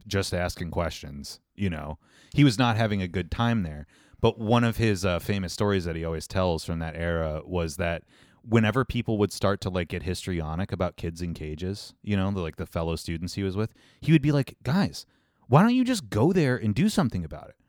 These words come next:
The plane flight down to El Paso to work for a nonprofit costs way less than the amount of money that you're spending being here right now.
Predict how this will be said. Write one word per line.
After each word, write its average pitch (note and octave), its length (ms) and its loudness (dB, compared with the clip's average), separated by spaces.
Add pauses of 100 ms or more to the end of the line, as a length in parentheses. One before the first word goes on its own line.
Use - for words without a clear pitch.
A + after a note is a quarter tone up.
(360)
The D#3+ 100 10
plane F3+ 500 4
flight C#3+ 500 0
down A2+ 320 4
to C#3 140 -2
El G#2+ 160 2
Paso A#2+ 680 0 (560)
to C#3+ 120 10
work A2 300 6
for C#3+ 220 2
a - 20 4
nonprofit G2+ 840 0 (260)
costs C3+ 320 0
way B2 480 4
less B2 500 0 (360)
than B2 160 8
the C3 120 8
amount B2 300 6
of G#2+ 80 2
money A2+ 200 6
that G#2+ 120 4
you're G2 100 -2
spending G#2 360 0
being F2+ 260 -2
here F#2+ 180 -4
right D#2+ 200 -6
now. D#2+ 240 -16